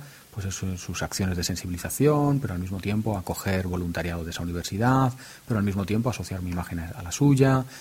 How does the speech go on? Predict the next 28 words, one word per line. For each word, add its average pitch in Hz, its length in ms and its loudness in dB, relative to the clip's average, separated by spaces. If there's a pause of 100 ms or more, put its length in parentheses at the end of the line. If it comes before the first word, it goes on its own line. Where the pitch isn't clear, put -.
(120)
pero 151 140 6
al 127 80 8
mismo 123 240 8
tiempo, 131 260 6
pues, 135 200 2
empezar 104 280 -2
a 104 60 0
tener 101 200 -2
alguna 98 260 -2
formación 101 600 -2
más 95 420 -2
curricular. 127 640 0 (400)
Entonces 123 360 2 (400)
va 139 140 6
creciendo, 127 580 4
¿no? 190 200 2
la, 90 340 0 (460)
la 92 340 -2 (1040)
actividad 120 800 0 (120)
y 107 60 -4
van 95 180 -4
creciendo 104 360 -2
los 107 120 2
resultados. 85 640 -8 (580)
Es 98 300 -4
importante 101 720 0
formalizar, 98 640 -4
estructurar 123 600 -2